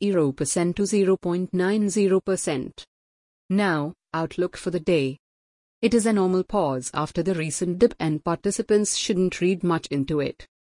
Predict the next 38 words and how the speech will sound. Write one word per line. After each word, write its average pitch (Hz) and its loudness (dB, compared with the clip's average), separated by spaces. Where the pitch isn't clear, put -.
We 226 4
feel 196 0
the 190 -4
performance 185 -2
of 147 -6
the 143 -2
banking 208 0
index, 180 -2
which 170 -4
is 160 -2
currently 220 0
trading 160 0
closer 190 4
to 202 0
the 160 -2
crucial 208 0
support 147 -4
zone 190 2
of 240 -2
short-term 180 -2
moving 170 2
average 175 0
I 139 -2
E 175 4
twenty 247 2
M 160 0
A, 214 0
would 160 -2
play 156 -2
a 160 -2
crucial 175 -2
role 156 2
in 156 -2
the 147 0
next 147 -2
directional 185 0
move. 151 -2
Meanwhile, 220 2